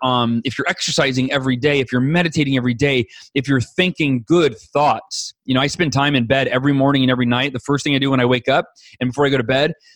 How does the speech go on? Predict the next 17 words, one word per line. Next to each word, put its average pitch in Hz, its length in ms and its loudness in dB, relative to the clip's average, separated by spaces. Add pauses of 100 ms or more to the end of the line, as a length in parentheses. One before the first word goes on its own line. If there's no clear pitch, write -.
(140)
is 135 160 -6
I 135 120 2
just 151 320 -2
sit 143 220 -2
there 180 320 2
and 123 220 -2 (200)
th-, 143 160 -2
I 131 80 0
just 143 300 -4
lay 139 240 2
there 196 260 2 (580)
and 143 140 0
I 143 160 0
just 165 380 -4
think 147 340 0
and 139 180 0
feel 135 840 0